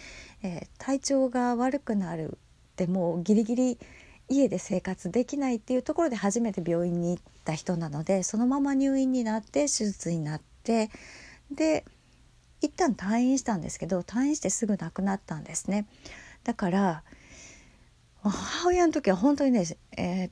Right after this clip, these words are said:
と、正直どうしようかと思いました。一人暮らしだったし、えー、彼女が一人で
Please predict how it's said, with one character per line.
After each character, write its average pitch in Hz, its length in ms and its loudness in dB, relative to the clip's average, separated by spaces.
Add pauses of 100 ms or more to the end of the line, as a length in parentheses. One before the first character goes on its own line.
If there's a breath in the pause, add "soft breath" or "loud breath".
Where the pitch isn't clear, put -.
と、 185 100 0
正 262 220 0
直 254 260 0
ど 294 240 4
う 294 80 2
し - 220 -2
よ 269 120 6
う 254 40 0
か 185 140 -6
と - 120 -6
思 185 160 0
い 185 80 0
ま 190 140 0
し - 60 -4
た。 170 100 -6
一 - 200 -6
人 214 140 0
暮 254 120 2
ら 233 120 2
し 202 140 -4
だ 180 120 2
っ 180 140 -4
た 175 120 -4
し、 202 500 0 (680 loud breath)
え - 20 -4
ー、 165 440 -6 (2000 soft breath)
彼 226 340 2
女 185 360 2
が 190 140 0
一 254 240 2
人 220 160 4
で - 440 -4